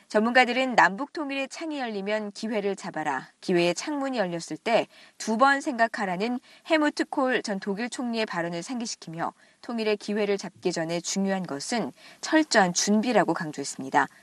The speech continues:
그러면서 한미일 안보 협력 체제가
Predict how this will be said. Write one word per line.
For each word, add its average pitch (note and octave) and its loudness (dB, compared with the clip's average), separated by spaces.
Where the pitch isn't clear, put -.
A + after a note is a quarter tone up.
그러면서 G#3+ 8
한미일 A3+ -2
안보 G#3 -2
협력 C4+ -4
체제가 F#3 2